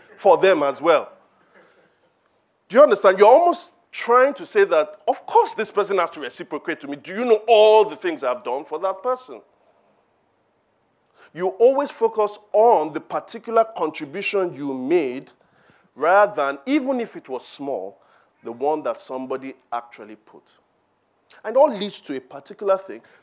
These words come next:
Proud people are very difficult to be around because they really don't care about you. They are focused on themselves. And so that particular definition of humility comes back again. Radical self-awareness from a position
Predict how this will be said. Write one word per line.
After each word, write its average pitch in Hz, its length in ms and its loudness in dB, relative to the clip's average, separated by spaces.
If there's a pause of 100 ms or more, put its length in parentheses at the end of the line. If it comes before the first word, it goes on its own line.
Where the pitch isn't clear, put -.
(280)
Proud 240 200 2
people 196 380 -8
are 160 120 -12
very 190 300 -10
difficult - 680 -18
to - 120 -18
be 151 320 -16
around 170 680 -12 (1300)
because 180 300 -4
they 175 120 0
really 254 380 -6
don't 196 420 -4
care 220 300 -6
about 120 500 -4
you. 117 140 -20
They 131 180 -8
are 151 120 0
focused 196 580 -4
on 131 140 -8
themselves. 127 680 -4 (260)
And 156 140 -8
so 233 380 4 (160)
that 226 280 2
particular 196 480 -4
definition 160 500 -8
of - 80 -10
humility 156 440 -12
comes 151 220 -8
back 196 240 -2
again. 214 240 -6 (320)
Radical 254 520 0
self-awareness 175 1200 0
from 165 300 -4
a 170 80 -2
position 143 840 -12